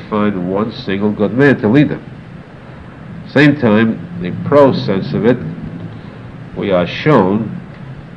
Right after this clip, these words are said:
that goodness, righteousness, tzidkus,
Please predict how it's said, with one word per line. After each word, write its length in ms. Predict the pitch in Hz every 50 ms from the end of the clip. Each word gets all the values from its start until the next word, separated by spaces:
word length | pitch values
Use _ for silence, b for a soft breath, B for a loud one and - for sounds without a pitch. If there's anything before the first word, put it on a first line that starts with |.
| - - - - -
that 200 | 104 104 101 - - - - - - - - - - - -
goodness, 640 | 156 165 - - 87 87 87 - - - - - - - - - - - - - - - - - - - - - - - - - - - - - - -
righteousness, 920 | - - 135 - - - 104 - - - 90 90 90 - - - - - - - - - - - -
tzidkus, 640 | - 156 139 - - - 92 87 - - - -